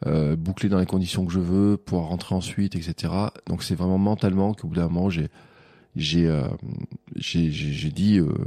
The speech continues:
ça m'amuse plus et, euh, et je vois pas comment je peux boucler comme je veux, et cetera. Et, et c'est, c'est là aussi, euh, où,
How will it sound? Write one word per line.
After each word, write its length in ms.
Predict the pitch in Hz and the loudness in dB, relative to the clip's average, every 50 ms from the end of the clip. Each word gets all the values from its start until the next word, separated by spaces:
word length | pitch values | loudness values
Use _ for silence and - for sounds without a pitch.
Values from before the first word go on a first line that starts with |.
| 67 | -4
ça 180 | - - - - | -4 -2 0 2
m'amuse 300 | 85 85 85 87 - - | 2 4 4 4 2 0
plus 240 | - - 104 117 - _ _ - _ _ _ _ - | 0 2 2 2 2 _ _ -20 _ _ _ _ 0
et, 160 | 78 80 80 | 0 2 2
euh, 200 | 80 78 78 73 73 - - - - - | 2 2 0 0 -2 -2 -4 -4 -4 -4
et 100 | 62 78 | -4 -4
je 120 | 78 - | -4 0
vois 140 | 80 82 80 | 0 0 2
pas 120 | - 87 90 | 2 0 -2
comment 240 | - 90 92 92 | 0 2 2 2
je 80 | 95 - | 0 -2
peux 100 | - 87 | -4 -6
boucler 300 | 76 87 95 - 98 92 | -6 -6 -8 -2 -2 -2
comme 180 | - 87 78 78 | 0 -2 -4 -2
je 100 | 80 80 | -2 0
veux, 160 | 78 85 87 | 2 2 0
et 40 | 85 | 0
cetera. 520 | - - 80 - 90 80 80 95 101 95 | -2 -6 -4 -2 0 0 2 2 2 2
Et, 160 | 85 76 69 - - - - - - - - - _ - | 0 -2 -2 -6 -10 -16 -20 -20 -20 -20 -20 -20 _ -6
et 140 | - 92 87 | -2 0 0
c'est, 400 | 82 - - 82 85 85 80 - - | 0 0 2 4 4 4 4 2 0
c'est 160 | - - - | -2 0 2
là 220 | 98 110 127 135 101 | 4 6 6 6 4
aussi, 340 | 82 - - - 92 107 | 2 0 -2 0 2 2
euh, 60 | 110 90 | 4 4
où, 760 | 76 69 58 50 - - - - - - 82 - - - | 2 2 0 -2 -2 -4 -6 -6 -4 -2 -2 -2 -2 -4